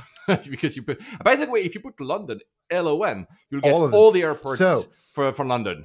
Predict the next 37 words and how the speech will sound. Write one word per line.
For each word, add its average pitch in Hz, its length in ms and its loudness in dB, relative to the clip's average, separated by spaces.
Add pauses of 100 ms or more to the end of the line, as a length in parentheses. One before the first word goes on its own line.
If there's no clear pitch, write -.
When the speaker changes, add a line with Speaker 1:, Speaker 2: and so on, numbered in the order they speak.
Speaker 1:
So - 120 -10
that's 247 180 0
pretty 240 180 -4
Speaker 2:
So 147 60 2
that 175 160 2
Speaker 1:
cool. 202 80 2
Speaker 2:
is 185 80 -6
cool. 143 240 -2
And 135 160 -4
some 254 180 0
of 320 60 -2
them 202 160 2
are 160 100 4
a 156 40 6
little 151 220 2
bit, 135 300 -2
w-, 127 280 -10 (100)
you 143 240 -12
know, 127 80 -8
you're 131 320 -4
going, 123 340 -4
"Where 165 140 0
the 156 80 -2
heck 156 200 -2
did 151 120 -2
it 139 60 -2
come?" 147 180 -4
So 139 160 -2
Chic-, - 400 -8
Chicago 170 800 0 (140)
O-, 135 260 -2 (240)
O'Hare 127 720 -2
is 120 320 -10
O 143 300 0
R 131 240 0
D. 120 260 -8
Speaker 1:
Yeah. 104 100 -10